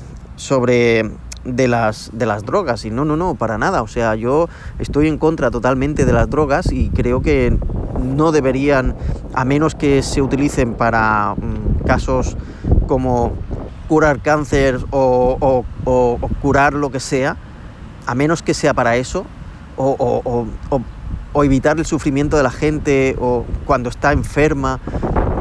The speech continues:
cuan-, a menos que sea una cosa así, yo estoy en contra totalmente de las drogas para uso recreativo, por decirlo así.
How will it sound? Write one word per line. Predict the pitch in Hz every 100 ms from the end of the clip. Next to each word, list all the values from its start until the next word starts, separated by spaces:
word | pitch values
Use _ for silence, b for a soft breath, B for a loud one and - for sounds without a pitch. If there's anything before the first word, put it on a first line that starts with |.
| - -
cuan-, | 139 127 -
a | 127
menos | 139 170
que | - 156
sea | - 131
una | 127 120
cosa | 127 120
así, | - 160 196 B B B - 120 110
yo | 120 135 165
estoy | 147 135
en | 135
contra | 135 135 180
totalmente | 120 120 127 131 175
de |
las | 123 110
drogas | 113 143 180 -
para | 127 117 107
uso | 131 - 180 180
recreativo, | 135 104 160 113 120 175 143
por | 117 113
decirlo | 110 107 104
así. | -